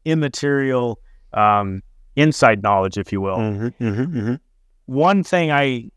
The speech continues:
Speaker 1: it clicked with me when I ran across this was like, um, <laughs> I couldn't help but think of the pre-deployment preparation that
Speaker 2: <laughs>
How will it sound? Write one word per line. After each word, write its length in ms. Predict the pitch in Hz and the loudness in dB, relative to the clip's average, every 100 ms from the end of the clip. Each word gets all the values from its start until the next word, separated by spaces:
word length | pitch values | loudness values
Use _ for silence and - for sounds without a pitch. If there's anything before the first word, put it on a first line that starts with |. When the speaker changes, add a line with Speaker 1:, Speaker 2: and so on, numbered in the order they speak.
| _ - | _ -8
Speaker 1:
it 220 | 127 131 | -6 -6
clicked 300 | - 208 208 | -2 -2 0
with 180 | 139 - | -2 0
me 100 | 135 | 0
when 120 | 127 | 2
I 40 | 127 | 2
ran 200 | 127 120 | 2 0
across 380 | - 156 156 | 0 0 0
this 180 | 139 120 | -2 -4
was 160 | 127 104 | -4 2
like, 360 | 120 110 - _ _ - | 2 0 -6 _ _ -2
um, 460 | 117 113 110 107 _ | 2 2 0 -4 _
<laughs> 100 | - | -12
I 180 | 110 143 | 0 0
couldn't 220 | - 160 | 0 0
help 140 | 143 123 | 0 0
but 160 | 117 | -2
think 260 | 135 131 110 | -2 -4 -4
of 360 | 113 110 101 - _ _ _ _ | -4 -4 -4 -10 _ _ _ _
the 180 | 120 113 | -4 -4
pre-deployment 840 | - 156 170 156 - 143 143 135 120 | -2 0 2 0 0 0 0 0 -4
preparation 720 | - 127 123 110 113 104 95 | -2 -2 0 0 -2 -4 -6
that 180 | 95 92 _ | -8 -10 _
Speaker 2:
<laughs> 100 | - | -18